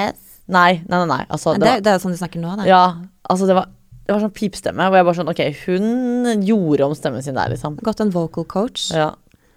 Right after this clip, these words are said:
Speaker 2: Så de har
Speaker 1: How
Speaker 2: ikke bare manus, de, vet du, de har, de er skuespillere, de.
Speaker 1: Ja, og
Speaker 2: De
Speaker 1: det
Speaker 2: må
Speaker 1: er, det har vi
Speaker 2: endre
Speaker 1: jo
Speaker 2: på
Speaker 1: skjønt for, det har vi jo
Speaker 2: stemmer og
Speaker 1: skjønt for lenge
Speaker 2: alt
Speaker 1: siden.
Speaker 2: som er, liksom.
Speaker 1: Ja.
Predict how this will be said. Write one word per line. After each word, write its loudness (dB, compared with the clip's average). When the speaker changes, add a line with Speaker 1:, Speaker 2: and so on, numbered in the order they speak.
Speaker 2:
Så -4
de 4
har 6
Speaker 1:
How 2
Speaker 2:
ikke 4
bare 6
manus, 2
de, -2
vet -2
du, -6
de 0
har, 4
de -2
er 6
skuespillere, 0
de. 4
Speaker 1:
Ja, 0
og -6
Speaker 2:
De 2
Speaker 1:
det 4
Speaker 2:
må 6
Speaker 1:
er, 4
det 6
har 6
vi 2
Speaker 2:
endre 6
Speaker 1:
jo 2
Speaker 2:
på -4
Speaker 1:
skjønt 4
for, 2
det 4
har 4
vi 2
jo 6
Speaker 2:
stemmer -
og 4
Speaker 1:
skjønt -4
for -2
lenge 6
Speaker 2:
alt -2
Speaker 1:
siden. -4
Speaker 2:
som 2
er, -2
liksom. -2
Speaker 1:
Ja. -6